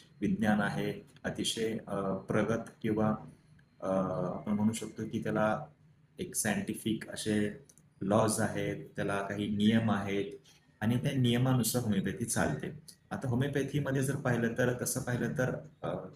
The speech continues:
सात नियम आहेत, परंतु होमिओपॅथीमध्ये तीन नियम हे खूप महत्त्वाचे आहेत. त्याच्यामधील पहिला नियम म्हणजे law of single, म्हणजे एका पेशंटला आपण एकच मेडिसिन देऊ शकतो. दुसरा म्हणजे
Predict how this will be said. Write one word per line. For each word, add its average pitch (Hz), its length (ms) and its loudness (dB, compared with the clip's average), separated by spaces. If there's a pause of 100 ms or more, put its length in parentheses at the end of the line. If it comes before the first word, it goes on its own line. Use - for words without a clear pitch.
(300)
सात - 400 0
नियम 110 240 2
आहेत, 98 140 2 (480)
परंतु 127 420 2
होमिओपॅथीमध्ये 110 960 2 (460)
तीन 156 220 8
नियम 135 220 6
हे 120 240 0
खूप 123 200 -2
महत्त्वाचे 92 480 0
आहेत. 78 100 -4 (180)
त्याच्यामधील 117 440 -2
पहिला 113 320 2
नियम 120 300 2
म्हणजे 104 360 2 (460)
law 92 100 -2
of 113 240 4 (560)
single, 131 320 4 (420)
म्हणजे 107 340 0
एका - 520 0 (520)
पेशंटला 104 760 2 (300)
आपण 107 380 0 (380)
एकच 101 400 -2
मेडिसिन 104 360 2
देऊ 92 200 4
शकतो. - 520 -6 (360)
दुसरा 127 400 0
म्हणजे 110 500 0